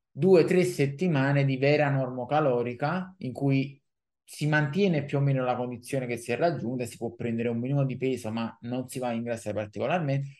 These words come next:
e alternare ciclicamente spesso queste fasi fino al raggiungimento comunque di una condizione soddisfacente, più che magari fare tanti mesi consecutivi con pochi refeed ma tutti in vera restrizione continuativa.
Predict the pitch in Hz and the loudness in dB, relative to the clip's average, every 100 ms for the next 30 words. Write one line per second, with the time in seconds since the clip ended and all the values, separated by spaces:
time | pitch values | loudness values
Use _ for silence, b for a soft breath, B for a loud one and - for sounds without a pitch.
0 | _ - 202 - 160 156 151 170 156 139 | _ 0 0 2 0 2 0 2 0 0
1 | 151 139 160 170 139 120 120 - 160 139 | -2 -2 -2 -2 -2 -4 -8 -2 0 0
2 | - 110 120 113 185 - 117 123 120 117 | -4 -6 -6 -4 -4 2 2 2 -2 -6
3 | 147 139 120 113 120 117 135 117 113 110 | -2 0 0 -2 -8 -6 -2 -2 -4 -6
4 | 113 117 107 117 113 113 104 - 110 117 | -4 -4 -4 -6 -4 -6 -6 -8 -6 -4
5 | 117 _ _ _ - 147 120 120 - 120 | -6 _ _ _ -4 0 0 -4 -2 -2
6 | 117 117 110 104 170 147 139 139 131 139 | 0 -2 -4 0 2 4 4 4 4 2
7 | 139 135 131 131 143 139 147 147 139 131 | 2 2 2 0 -2 -2 -4 -6 -6 -10
8 | 123 131 147 143 139 131 123 123 - _ | -6 -4 -2 -2 -2 -2 -4 -6 -12 _
9 | - 160 143 127 143 143 127 123 123 117 | 2 2 2 2 0 0 -2 0 -2 -2
10 | 139 139 127 123 127 123 120 120 120 113 | -6 -8 -8 -2 2 2 0 -4 -8 -12
11 | 127 117 117 113 110 113 104 101 98 | -8 -6 -4 -6 -4 -6 -6 -8 -10